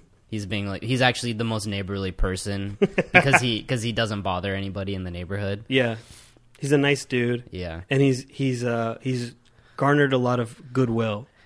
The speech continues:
Speaker 2: I would say anytime my neighbor doesn't talk to me, I say, "How neighborly of them to ne-, never bother me, ever."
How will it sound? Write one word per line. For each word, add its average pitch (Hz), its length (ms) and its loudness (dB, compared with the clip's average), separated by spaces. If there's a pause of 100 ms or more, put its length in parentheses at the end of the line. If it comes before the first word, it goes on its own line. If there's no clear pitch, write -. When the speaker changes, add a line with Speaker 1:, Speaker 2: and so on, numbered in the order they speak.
Speaker 2:
I 110 80 0
would 131 140 2
say 131 300 2
anytime 139 720 2
my 107 220 -2
neighbor 104 300 0
doesn't 104 280 -2
talk 95 260 -4
to - 80 -8
me, 113 160 -2
I 101 40 -4
say, 107 180 -4 (140)
"How - 180 -10
neighborly 92 640 -2 (120)
of 120 160 2
them 104 320 -2
to 107 140 -6
ne-, 107 260 -4
never 123 400 0
bother 95 380 -2
me, 92 340 -8
ever." 95 520 -4